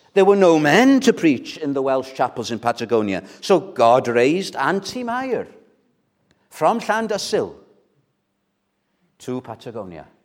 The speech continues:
And there was an anointing on her. What do you make of Helen Roseveare? I think she's the only woman to have stood where I'm standing now.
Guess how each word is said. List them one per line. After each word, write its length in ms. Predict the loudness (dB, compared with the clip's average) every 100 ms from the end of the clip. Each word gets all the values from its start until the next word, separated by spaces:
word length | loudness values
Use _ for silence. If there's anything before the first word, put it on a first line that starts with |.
| _ _ _ _ _ _
And 100 | -10
there 60 | -8
was 120 | -6
an 120 | -6
anointing 500 | -4 -4 -6 -8 -8
on 140 | -8 -10
her. 180 | -12 -14 _ _ _ _ _ _ _
What 220 | 0 2 2
do 80 |
you 100 | 0
make 220 | -2 -2 -6
of 80 |
Helen 320 | -6 -6 -6 -6
Roseveare? 540 | -8 -8 -12 -12 -10 -8
I 100 | -8
think 240 | -6 -8
she's 220 | -8 -10
the 120 | -2
only 260 | 0 0 -4
woman 300 | -6 -8 -8
to 140 | -10
have 120 | -14 -14
stood 320 | -10 -10 -8
where 160 | -8
I'm 140 | -8 -8
standing 480 | -6 -6 -4 -6 -4
now. 240 | -4 -6